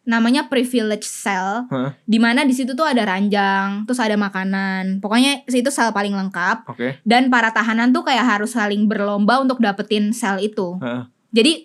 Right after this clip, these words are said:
Speaker 1: ini kayak mau nggak mau mereka akan saling melawan satu sama lain dong.
Speaker 2: Iya, kompetitif gitu.
Speaker 1: Iya, kayak mereka jadi nggak mau kerjasama lagi dong.
Speaker 2: Hmm.
Speaker 1: Kayak, "Ya gue mau itu, gue mau itu." Kayak semuanya pasti mau dapetin sel ini dong.
Speaker 2: Iya, iya.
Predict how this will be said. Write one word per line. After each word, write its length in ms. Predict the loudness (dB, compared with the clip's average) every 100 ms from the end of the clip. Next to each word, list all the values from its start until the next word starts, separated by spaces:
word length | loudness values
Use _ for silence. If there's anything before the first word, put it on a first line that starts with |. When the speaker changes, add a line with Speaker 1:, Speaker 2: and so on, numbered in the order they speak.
| _ _ _
Speaker 1:
ini 180 | 2 4
kayak 180 | 4 4
mau 140 | 4
nggak 160 | 2 2
mau 100 | 2
mereka 300 | 2 2 0
akan 160 | 0
saling 260 | 2 2 0
melawan 380 | -2 -2 -2 -2
satu 180 | -4 -4
sama 220 | -2 -2
lain 220 | 0 2
dong. 400 | 2 0 -4 -4
Speaker 2:
Iya, 100 | -4
kompetitif 460 | -4 -4 -4 -4 -4
gitu. 220 | -6 -10
Speaker 1:
Iya, 460 | 0 4 4 4 2
kayak 240 | 2 2
mereka 240 | 2 2 4
jadi 160 | 4 6 4
nggak 180 | 4 4
mau 140 | 2
kerjasama 480 | 2 0 0 0 0
lagi 240 | 2 4
dong. 160 | 4 4
Speaker 2:
Hmm. 80 | 4
Speaker 1:
Kayak, 260 | 4 2 0
"Ya 120 | 0
gue 160 | 2 2
mau 120 | 2
itu, 220 | 0 -2
gue 160 | 0 2
mau 80 | 2
itu." 180 | 0 0
Kayak 220 | 0 0
semuanya 320 | 0 0 0
pasti 240 | 0 -2
mau 340 | 0 0 0 -4
dapetin 460 | -2 -2 0 -2
sel 160 | 0 0
ini 160 | 0 2
dong. 300 | 2 2 2
Speaker 2:
Iya, 120 | 2
iya. 160 | -2